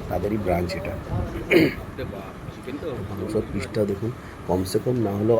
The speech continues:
আড়াইশো প্লাস ওজন হবে মাংসের যা পিস দিয়েছে। আর খুব সুন্দর মাংসটা সেদ্ধ হয়েছে বা টেস্ট হয়েছে, এত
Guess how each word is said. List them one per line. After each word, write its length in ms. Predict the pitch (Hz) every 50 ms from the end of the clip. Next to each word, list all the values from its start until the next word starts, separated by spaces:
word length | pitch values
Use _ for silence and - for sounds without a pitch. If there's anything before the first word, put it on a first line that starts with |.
| - 98
আড়াইশো 400 | 101 98 104 107 - - - 117 117 120 123 120 123 - - - - - -
প্লাস 220 | - 113 117 113 - - 101
ওজন 220 | 98 95 104 98 90 87
হবে 160 | 82 82 87 82 - - 95 95
মাংসের 320 | 92 90 87 90 110 95 90
যা 60 | 98 92 -
পিস 140 | - 101 92 90 87
দিয়েছে। 280 | 87 92 87 87 - - 90 - - - - - - - - 123 127
আর 80 | 123 123 117 113
খুব 120 | 110 110 - -
সুন্দর 300 | - 90 87 90 98 113 113 104 95
মাংসটা 360 | 92 95 95 - - - 107 - -
সেদ্ধ 240 | 95 87 - - 107 104 101
হয়েছে 240 | 101 101 98 - 117 113
বা 80 | 110 104 - -
টেস্ট 240 | 101 95 95 - - - 113
হয়েছে, 300 | 110 110 104 - - 131 139 - - - - - - - - - - -
এত 160 | - - -